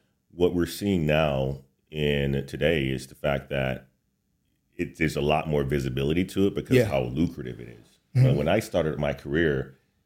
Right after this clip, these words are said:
Speaker 1: in two thousand and six as a software engineer, I was only making forty-eight thousand dollars a year.
Speaker 2: Man.
Speaker 1: Right? Now, don't get me wrong. The next year I was making, like, sixty.
Speaker 2: Oh,
Speaker 1: Right?
Speaker 2: yeah.
Speaker 1: Then it continued to go up.
Speaker 2: Yeah.
Speaker 1: Right? But,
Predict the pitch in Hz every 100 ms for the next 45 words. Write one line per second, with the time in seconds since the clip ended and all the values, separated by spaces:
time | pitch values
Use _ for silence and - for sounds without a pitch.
0 | - 67 67 90 76 73 73 67 62 -
1 | - 107 67 - - _ _ 71 67 67
2 | 80 73 71 64 69 92 69 64 92 69
3 | 67 67 64 78 67 65 67 64 62 58
4 | 62 60 71 - - _ _ _ _ _
5 | _ - 101 87 - 65 78 - _ 85
6 | 80 71 69 67 85 87 73 71 87 71
7 | 65 64 73 95 - 73 69 69 67 69
8 | 69 65 64 62 - 82 80 - 65 64
9 | - _ _ - 156 139 120 80 80 80
10 | 82 85 78 71 69 69 92 104 - 143
11 | - - - _ _ 92 117 156 85 -
12 | -